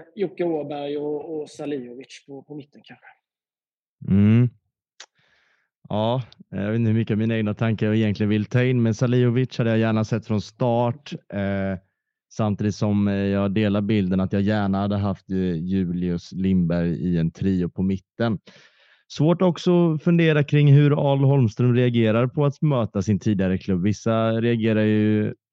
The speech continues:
Speaker 2: väldigt positivt och hittar tändning i det och vissa kan, eh, frysa till is. Eh, så ja, det är mycket, många frågor som, eh,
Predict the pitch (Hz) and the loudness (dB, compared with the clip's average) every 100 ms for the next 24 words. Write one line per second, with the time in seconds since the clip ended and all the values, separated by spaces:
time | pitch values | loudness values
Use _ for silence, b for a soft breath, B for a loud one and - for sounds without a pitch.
0 | - 107 101 101 160 135 - 156 165 - | -6 -2 -2 0 0 0 0 -2 -4 -10
1 | - - 107 107 110 - 107 117 104 104 | -10 -2 0 2 0 -2 -2 0 2 2
2 | 104 107 104 104 104 - 98 95 92 87 | 2 0 0 -2 -2 -2 -2 -2 -2 -4
3 | 92 - 107 101 98 92 95 92 117 107 | -6 -6 -4 -2 -2 -2 -4 -2 0 2
4 | 117 127 120 110 90 - - b b b | 0 -2 0 0 0 -6 -16 b b b
5 | b _ 90 90 101 98 107 - 110 127 | b _ -10 -6 -6 -8 -8 -4 -2 0
6 | 123 131 135 - 117 113 117 117 123 113 | 0 0 -2 -4 -4 -2 0 0 0 -2
7 | 110 127 101 98 - 98 92 | -4 -6 -6 -6 -4 -2 -2